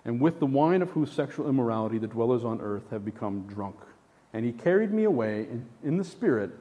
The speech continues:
into a wilderness." Right? So that carried away in the spirit is a clue to us that what we're about to see is a prophetic vision,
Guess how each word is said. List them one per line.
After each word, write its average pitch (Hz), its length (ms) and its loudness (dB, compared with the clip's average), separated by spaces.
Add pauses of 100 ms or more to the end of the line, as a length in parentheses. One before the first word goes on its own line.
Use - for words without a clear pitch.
(100)
into 127 260 -4
a - 20 2
wilderness." 110 540 -4 (840)
Right? 120 220 -4
So 131 120 -6
that 131 160 -2
carried 208 240 2
away 185 220 4
in 151 100 4
the 139 60 -2
spirit 127 360 0
is 107 140 -4
a 101 40 -8
clue 165 220 0
to 127 140 2
us 104 180 -4
that 117 60 -6
what 120 120 -4
we're 139 80 -2
about 117 220 -2
to - 80 -12
see 120 240 -4
is 107 160 -6
a 101 120 -6
prophetic 113 480 -4
vision, 92 280 -10